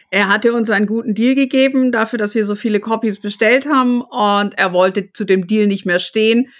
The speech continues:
weil zwischenzeitlich wahrscheinlich die Preise ja so gestiegen waren und er nochmal Geld nachverlangt hat von seinen Bäckern et cetera. Und deswegen wollte er einfach zu dem Deal mit uns nicht mehr stehen und hat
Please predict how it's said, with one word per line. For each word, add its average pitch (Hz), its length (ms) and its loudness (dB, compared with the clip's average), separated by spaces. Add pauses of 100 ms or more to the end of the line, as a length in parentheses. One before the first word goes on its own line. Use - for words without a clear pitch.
(220)
weil 202 220 2
zwischenzeitlich 196 600 -2
wahrscheinlich 175 360 -2
die - 120 -10
Preise 180 340 0
ja 175 100 2
so 175 120 -4
gestiegen 202 500 -2
waren 180 340 2
und 160 140 -6
er 170 100 2
nochmal 175 280 -4
Geld 208 220 0
nachverlangt 190 680 -2
hat 180 200 0
von 196 160 -8
seinen 175 280 -2
Bäckern 165 320 -4
et - 140 -10
cetera. 156 480 -2 (400)
Und 185 100 -6
deswegen 190 340 0
wollte 202 280 0
er 185 120 2
einfach 185 360 0
zu - 200 -8
dem 185 220 2
Deal 208 180 4
mit 190 160 2
uns 180 260 -4
nicht 190 240 -4
mehr 170 140 2
stehen 208 480 0
und 208 180 0
hat 190 160 0